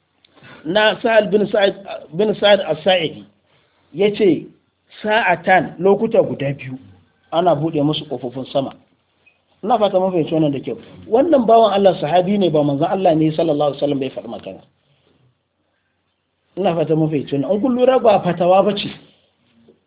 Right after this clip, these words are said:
Ko fatawa ce? Ba fatawa bace. Za a ce ya halatta ko, ko bai halatta ba. Ko an tambayi wani ya ce je kai ba komai, ko ya ce ka bari. A'a, wani abu ne da yake da alaƙa da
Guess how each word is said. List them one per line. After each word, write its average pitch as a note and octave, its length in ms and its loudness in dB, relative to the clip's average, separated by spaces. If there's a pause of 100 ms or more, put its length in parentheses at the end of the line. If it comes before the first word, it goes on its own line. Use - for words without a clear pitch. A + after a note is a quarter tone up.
(920)
Ko G#3+ 100 0
fatawa E3+ 340 2
ce? - 220 -6 (540)
Ba D#3+ 120 0
fatawa E3+ 340 0
bace. F3+ 280 0 (320)
Za D#3+ 200 2
a F#3 120 2
ce F#3 160 -2
ya F3 160 4
halatta F3+ 340 0
ko, F3+ 380 0 (580)
ko F3+ 140 0
bai F3 160 0
halatta D3+ 340 0
ba. A#2+ 200 -8
Ko F3+ 100 0
an F#3+ 160 -2
tambayi E3 320 -2
wani F#3 280 4
ya F3 120 2
ce E3+ 180 -4
je E3+ 140 0
kai D#3+ 160 -2
ba D#3 160 0
komai, C3 320 -6
ko E3+ 80 -6
ya F3+ 160 4
ce F3+ 160 -4
ka C#3+ 120 -4
bari. C3 260 -6 (680)
A'a, E3+ 240 2
wani G#3+ 220 2 (100)
abu F3+ 200 2
ne F#3 280 0 (720)
da D#3+ 260 -4
yake A3 320 2
da D#3 400 0
alaƙa G#3 500 0
da E3+ 80 -4